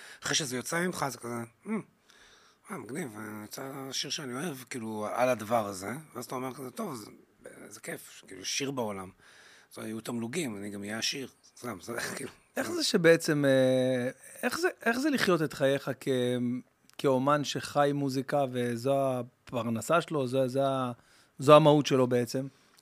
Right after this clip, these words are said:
Speaker 1: מה זאת אומרת, איך זה? מה זה
Speaker 2: איך
Speaker 1: השאלה
Speaker 2: זה?
Speaker 1: הזאת?
Speaker 2: כאילו, היית ב-, היית, אה, מפנטז על משהו אחר חוץ ממוזיקה בגלגול הזה, לצורך העניין?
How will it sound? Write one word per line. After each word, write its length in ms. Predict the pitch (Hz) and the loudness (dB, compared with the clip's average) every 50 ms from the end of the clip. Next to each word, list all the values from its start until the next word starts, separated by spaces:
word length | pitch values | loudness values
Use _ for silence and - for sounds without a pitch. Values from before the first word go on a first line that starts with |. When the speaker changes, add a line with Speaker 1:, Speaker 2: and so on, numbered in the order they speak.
| - - | -16 -10
Speaker 1:
מה 80 | - | -10
זאת 80 | 131 151 | -8 -6
אומרת, 140 | 147 123 104 | -6 -6 -6
איך 160 | 113 107 101 | -8 -8 -8
זה? 120 | 101 107 113 - _ _ _ _ _ - | -10 -10 -12 -12 _ _ _ _ _ -12
מה 100 | - 120 | -8 -8
זה 100 | 113 117 | -6 -4
Speaker 2:
איך 80 | - - | 2 4
Speaker 1:
השאלה 120 | 320 381 | 6 6
Speaker 2:
זה? 60 | 370 349 | 6 6
Speaker 1:
הזאת? 140 | 294 208 | 6 6
Speaker 2:
כאילו, 180 | 180 214 214 208 | 8 10 12 12
היית 220 | 190 196 214 - | 12 12 10 8
ב-, 140 | 226 175 180 - | 4 4 4 2
היית, 240 | - 151 156 170 - | 4 4 4 4 6
אה, 560 | 196 175 160 151 147 143 139 135 131 131 127 127 123 123 120 123 120 120 117 113 113 120 123 131 123 113 | 8 8 10 10 10 8 8 8 6 4 4 2 2 2 2 0 0 -2 -4 -6 -8 -10 -10 -8 -6 -4
מפנטז 640 | 120 131 131 123 - - 160 147 - 165 165 151 151 | -4 -4 -6 -8 -4 -4 -4 -2 0 0 0 2 2
על 100 | 147 139 | 2 4
משהו 320 | 143 143 139 - - 143 | 2 2 2 2 0 0
אחר 380 | - - - 151 165 185 214 202 | 0 0 4 6 6 6 6 2
חוץ 240 | 233 233 233 - | -4 -6 -6 -4
ממוזיקה 400 | 233 226 233 233 220 220 - 233 | -4 -4 -2 -2 -4 -4 -4 -4
בגלגול 480 | 220 196 190 170 185 180 165 175 202 226 | -2 -2 0 0 0 0 4 4 4 4
הזה, 180 | 214 185 202 208 | 4 4 2 0
לצורך 280 | 220 208 - 190 - | 0 0 -2 -2 0
העניין? 300 | 190 185 196 220 262 254 | 0 -2 -2 -4 -6 -8